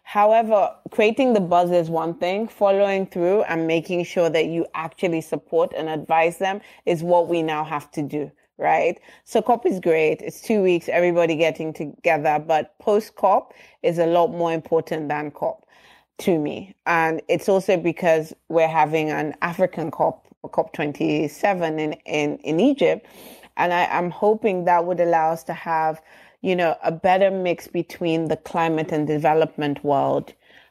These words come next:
when it comes to cop, and people recognizing that the, I guess the entry point for climate in a lot of African countries is actually energy. So those are the things I'm working on, I'm looking forward to, I'm screaming at people to please fund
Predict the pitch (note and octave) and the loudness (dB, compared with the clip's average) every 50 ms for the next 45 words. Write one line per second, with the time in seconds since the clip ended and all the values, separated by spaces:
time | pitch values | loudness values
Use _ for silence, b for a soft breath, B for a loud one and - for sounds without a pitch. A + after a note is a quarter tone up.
0 | b - F3 F3 E3 D#3+ E3+ E3 - F#3 F3+ F3 E3 - - D#3+ - - - C#3+ | b -2 0 0 2 2 0 0 0 0 0 0 0 -2 -2 -4 -2 0 0 0
1 | D3+ A3 - - - - - D#3+ D#3+ D3+ - G3+ F#3 E3+ F#3 F3+ E3 D#3+ E3+ E3+ | 0 0 -2 -8 -8 -6 -4 -2 -2 -2 -2 -2 -2 0 0 0 2 2 2 2
2 | E3+ G#3 F3+ F3 E3+ D#3+ D#3+ D#3 D#3 D3+ E3 D#3+ D3+ D#3+ D#3 D#3+ D3 C#3 - - | 2 0 0 2 2 2 2 2 2 0 0 -2 -2 -2 0 0 0 0 0 0
3 | - E3 D#3+ D#3 D#3 D#3 D3+ B B B B B B - G#3+ B3+ D#4 - - A3+ | 0 2 2 4 2 0 0 B B B B B B -2 0 0 0 0 0 0
4 | - - G3+ A3 - B3+ A3 - - - F3+ E3+ E3+ - - D3+ - - F3+ F3 | 2 2 2 2 0 0 -2 -2 -4 -4 -4 -4 -4 -4 -6 -8 -4 0 0 2
5 | F3 F3 E3+ E3 D#3+ - D#3+ D#3 D#3+ D3+ D#3 D#3 D#3+ D#3+ E3 D3+ D3+ D3+ D#3 - | 2 2 0 -2 -4 -4 -6 -4 -2 0 2 2 2 2 2 0 -2 -2 -2 -4
6 | - D#3 - D#3+ D3+ D3 - E3 D#3 D#3 D3+ - E3 D#3 D3 D3+ C#3+ C#3+ - D#3 | -6 -8 -6 -6 -8 -6 -4 -4 -4 -4 -4 -4 -4 -4 -4 -4 -6 -2 0 0
7 | D3 D3 - - E3 D3 C#3+ C#3+ D3 D3+ D3 D#3 D3 B2+ - - - - B B | 0 0 0 -2 -2 0 0 0 0 -2 -2 -4 -6 -8 -8 -10 -12 -12 B B
8 | B B B B B B B B - - - - F#3+ E3+ D#3+ D#3+ D#3+ D#3+ E3 F3 | B B B B B B B B -20 -10 -2 0 2 4 4 4 2 2 2 2
9 | F#3 F#3+ G3 G3 G#3 G#3+ G3 F#3 F3+ F3 E3+ E3 D#3+ D#3+ D#3+ D#3+ - - - - | 2 2 2 2 2 0 0 2 2 2 2 2 2 0 -2 -4 -8 -8 -4 -2
10 | F#3 F3 E3+ E3+ D#3+ - - - - F3 D#3+ D#3+ D#3+ E3 D#3+ D#3 E3 E3+ E3 E3+ | 0 0 0 -2 -4 -6 -10 -8 -4 -2 -2 0 0 0 2 2 4 4 2 2
11 | - - F#3+ E3+ E3 D#3+ E3 D#3+ D#3+ D#3+ D3+ D3 D3+ D3+ D#3 - - D#3+ D#3 D3+ | -2 -4 -2 0 2 2 2 2 0 0 -2 -2 -2 -2 -2 -4 -4 -6 -8 -6
12 | - D#3+ D#3+ D#3+ D#3 D#3 D#3 - - D#3+ D#3+ D#3 D3+ D3+ C#3+ C#3+ D3 D3+ C#3+ - | -2 0 2 2 2 2 0 -4 -2 -2 0 2 2 0 0 -2 -2 -6 -8 -6
13 | - E3 D#3+ D#3+ D#3 D#3 D#3 D#3 D3+ E3 - - D#3+ D3+ D3+ - E3 D#3 - - | -4 -2 -2 -2 -2 -4 -4 -4 -4 -6 -6 -4 -4 -4 -2 -4 -4 -6 -4 -8
14 | C#3+ - - D#3+ D#3 D#3+ D#3 D#3 - - - D#3 D#3 D#3 D#3 E3 D#3+ | -10 -8 -6 -4 -4 -4 -4 -6 -8 -8 -6 -4 -4 -4 -4 -6 -10